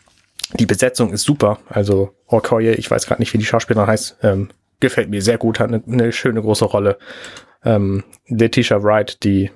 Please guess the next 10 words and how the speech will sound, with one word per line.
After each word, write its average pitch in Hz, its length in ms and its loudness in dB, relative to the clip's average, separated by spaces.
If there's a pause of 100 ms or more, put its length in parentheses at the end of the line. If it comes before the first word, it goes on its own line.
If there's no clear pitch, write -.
(180)
ähm, 98 400 -2 (1700)
wie 139 180 2
heißt 151 220 0
sie? 175 160 2
Sho-, 160 440 0
Shoshi 147 500 0
war 127 280 2
eine 120 260 0
In-, 113 200 -2
Indianerfrau. 107 1000 -2